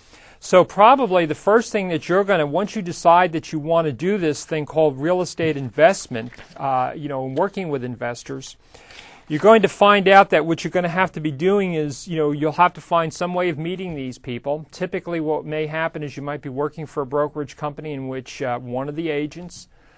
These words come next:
just like you would in, uh, for example, in, uh, uh, in single-family homes where one of the agents in the, in the office happens to have an apartment house that they're selling or an office building.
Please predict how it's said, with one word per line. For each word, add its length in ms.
just 220
like 180
you 80
would 240
in, 300
uh, 260
for 200
example, 500
in, 180
uh, 300
uh, 440
in 320
single-family 680
homes 360
where 160
one 220
of 60
the 140
agents 500
in 260
the, 240
in 200
the 100
office 360
happens 360
to 80
have 240
an 80
apartment 440
house 280
that 140
they're 120
selling 440
or 160
an 40
office 380
building. 400